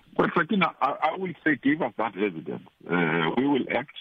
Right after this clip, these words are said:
Uh, obviously, the system is, uh, meant by people. Uh,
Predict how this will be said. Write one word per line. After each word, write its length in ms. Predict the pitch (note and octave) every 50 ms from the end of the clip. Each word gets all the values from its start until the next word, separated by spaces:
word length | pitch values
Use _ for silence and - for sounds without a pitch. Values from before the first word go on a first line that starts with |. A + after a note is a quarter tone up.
| - - -
Uh, 460 | - C#2+ D2 D2 D2+ D2+ D2+ C#2+ B1 - -
obviously, 680 | A2+ G#2+ F2+ F#2 E2+ E2 - - F2 F2 E2 D#2 D#2 D#2
the 120 | F2 F2+ -
system 360 | - G2+ - - F#2+ F2 E2
is, 440 | E2 D#2 - - - - - - - -
uh, 60 | - - _ - -
meant 360 | E3 F3 E3+ - - - - - _ - -
by 80 | - - -
people. 320 | - E2+ - - F#2 G2+ A2 _ _ _ _ - - _ _ -
Uh, 120 | - -